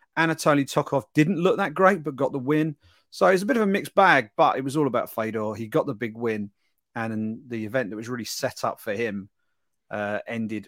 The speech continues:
with a big win for the last emperor. That was Bellator two sixty-nine. Running side by side with that was U F C Fight Night one ninety-six, and a fight card that, that was, it was sort of okay on paper,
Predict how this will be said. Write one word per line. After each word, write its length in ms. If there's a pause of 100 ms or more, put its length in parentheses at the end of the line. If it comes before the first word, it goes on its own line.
with 140
a 60
big 260
win 380 (280)
for 260
the 80
last 420
emperor. 440 (200)
That 100
was 120
Bellator 500
two 160
sixty-nine. 540
Running 260
side 360
by 140
side 400
with 140
that 260 (420)
was 360
U 160
F 100
C 340
Fight 300
Night 140
one 260
ninety-six, 840 (500)
and 100
a 40
fight 340
card 360
that, 160 (480)
that 120
was, 260
it 80
was 140
sort 180
of 160
okay 300
on 160
paper, 480